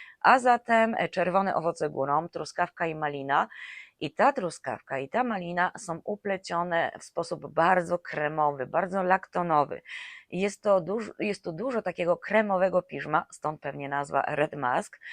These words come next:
ale też pewnego rodzaju lak-, laktonowość, którą tutaj stanowi nuta mleka.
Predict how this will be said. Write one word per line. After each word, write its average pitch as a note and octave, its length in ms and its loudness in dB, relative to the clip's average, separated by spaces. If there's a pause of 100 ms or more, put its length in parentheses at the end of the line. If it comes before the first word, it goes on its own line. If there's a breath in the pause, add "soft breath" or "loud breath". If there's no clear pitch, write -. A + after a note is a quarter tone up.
(300 loud breath)
ale C#4+ 280 6
też G3+ 260 -4
pewnego D#3 460 -4
rodzaju D3+ 300 -2
lak-, D3 360 0
laktonowość, D#3+ 680 -4
którą C#3+ 320 -4
tutaj F3+ 300 -4
stanowi C3+ 640 -4
nuta C#3+ 360 -6
mleka. C3 400 -2